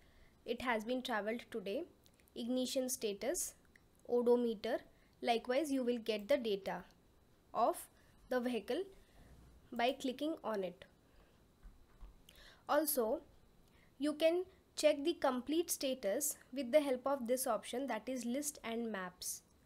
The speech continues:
One chart will open. In that, you can able to see the vehicle name,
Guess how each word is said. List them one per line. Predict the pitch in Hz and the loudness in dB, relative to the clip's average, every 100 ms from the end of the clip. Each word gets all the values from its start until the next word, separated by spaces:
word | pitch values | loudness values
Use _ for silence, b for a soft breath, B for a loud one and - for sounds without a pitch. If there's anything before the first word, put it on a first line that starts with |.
| _ | _
One | 247 247 240 | -2 -2 0
chart | 254 233 311 | -2 0 -2
will | 302 302 | -2 0
open. | - 233 233 196 254 - B B B | 2 0 0 -6 -6 -10 B B B
In | 285 311 | 2 2
that, | 247 208 277 - - - | 2 -2 -4 -10 -18 -4
you | 277 277 | -2 2
can | 302 | 4
able | 262 247 254 | 4 2 0
to | 294 | -2
see | - 233 | -4 -4
the | 220 254 | -2 0
vehicle | 233 214 - 233 | -2 -4 -4 -4
name, | 220 196 196 302 | -2 -4 -4 -6